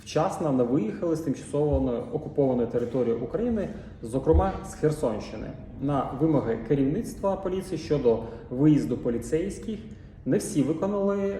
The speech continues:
наказ з об'єктивних та необ'єктивних причин. Колишні працівники по-, поліції, деякі звернулися до суду з позовами про поновлення на посаді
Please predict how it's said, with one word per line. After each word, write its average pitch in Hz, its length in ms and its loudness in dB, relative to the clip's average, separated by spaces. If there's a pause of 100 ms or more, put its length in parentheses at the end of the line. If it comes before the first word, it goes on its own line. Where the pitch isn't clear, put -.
наказ 180 640 -2
з 113 220 -6
об'єктивних 190 760 0
та 123 260 4
необ'єктивних 131 1120 -2
причин. - 340 -8 (220)
Колишні 160 560 0 (220)
працівники 151 520 0
по-, 131 440 -2
поліції, 196 420 0
деякі 120 460 2
звернулися 113 760 0
до 107 140 -8
суду 190 400 -2
з - 80 -10
позовами 110 600 2
про 123 180 6
поновлення 117 760 2 (400)
на 131 180 4
посаді 196 500 0